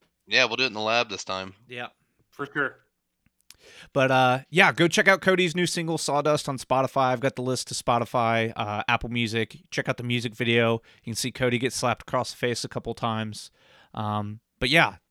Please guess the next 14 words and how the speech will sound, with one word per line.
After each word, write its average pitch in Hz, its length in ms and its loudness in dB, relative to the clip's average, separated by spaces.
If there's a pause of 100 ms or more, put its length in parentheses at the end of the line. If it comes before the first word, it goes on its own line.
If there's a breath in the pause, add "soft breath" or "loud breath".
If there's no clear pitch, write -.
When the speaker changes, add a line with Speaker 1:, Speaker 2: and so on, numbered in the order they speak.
Speaker 2:
thanks 139 200 -2
again, 139 220 0
Cody. 120 400 -2
And, 120 140 -4
uh, 123 160 2
we'll 143 140 4
put 175 160 -2
your 131 120 -4
social 135 300 -2
media 117 240 0
on 107 80 -2
there 104 140 -4
as 101 120 -4
well. 98 280 -4